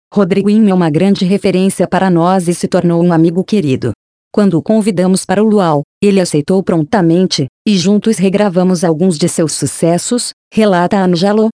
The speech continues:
integrante do Acatu. Uma experiência cheia de emoções e alegria, um encontro que balançará muitos corações, completa o vocalista Bogé. Com mais de quatro horas de pagode em cada show,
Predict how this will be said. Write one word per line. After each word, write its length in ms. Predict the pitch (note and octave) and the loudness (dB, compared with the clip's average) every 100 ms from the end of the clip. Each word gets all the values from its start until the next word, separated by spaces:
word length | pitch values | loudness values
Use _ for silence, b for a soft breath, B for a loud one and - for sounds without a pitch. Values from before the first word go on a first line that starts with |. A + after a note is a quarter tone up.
| - | 0
integrante 600 | G#3+ G3+ E3 F3+ G3 F#3 | 0 2 2 2 2 0
do 100 | E3 | 0
Acatu. 380 | F3 G3 F#3 C3 - _ _ - | -2 -2 -4 -6 -8 _ _ 0
Uma 140 | A3+ | 2
experiência 640 | A3+ - F#3+ F3 D#3 D3 F#3+ | 2 0 0 2 0 0 -2
cheia 380 | - F#3+ F#3 F#3 | 0 0 2 2
de 100 | F3 | 2
emoções 520 | D#3+ D3 F3+ F#3 F3 | 0 0 0 0 2
e 60 | |
alegria, 540 | G3+ G3+ E3+ E3+ D3+ A2+ _ - | 0 0 0 0 0 -2 _ -2
um 140 | G#3 | 2
encontro 500 | G2 - G3+ G3+ A3+ | 2 0 0 0 -2
que 120 | G#3+ | -2
balançará 580 | F3 F3 E3 - F3 E3 | 0 2 0 0 -2 0
muitos 420 | D#3 E3+ F3+ F3 | 0 0 -2 -6
corações, 760 | - G#3+ G#3+ - F3+ E3 F3 - _ - | -4 -2 -2 -2 -2 0 -2 -6 _ -4
completa 400 | G#3 F#3+ F#3 G#3+ | -2 0 0 0
o 40 | |
vocalista 640 | F#3 F#3+ E3+ D#3+ G3 - G3 | -2 0 0 0 -2 -2 -2
Bogé. 380 | F3+ D3+ E3 A2+ - _ _ - | -2 -2 -2 -4 -10 _ _ -2
Com 140 | G#3+ | 2
mais 400 | F#3+ F#3 A3 G#3+ | 2 2 2 -2
de 100 | E3+ | -2
quatro 420 | - G#3 A3+ A3+ | -2 -2 -2 0
horas 260 | G3 F3+ F#3 | 0 0 -2
de 100 | F3+ | -2
pagode 420 | F3+ E3+ D#3 D3+ | -2 0 0 0
em 80 | F3+ | 0
cada 300 | E3 E3 E3+ | 0 0 -2
show, 340 | - F#3+ F#3+ | -2 0 0